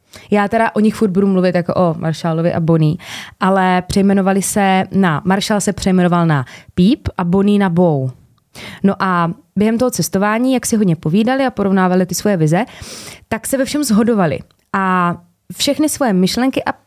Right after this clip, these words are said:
přesvědčení zhmotnili do hnutí Heaven's Gate, takže nebeská brána. A chtěli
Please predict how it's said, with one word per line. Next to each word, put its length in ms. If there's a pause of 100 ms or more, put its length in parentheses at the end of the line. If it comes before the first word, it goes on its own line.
(140)
přesvědčení 880
zhmotnili 640
do 120
hnutí 380 (280)
Heaven's 380
Gate, 340
takže 340
nebeská 520
brána. 460 (600)
A 60
chtěli 600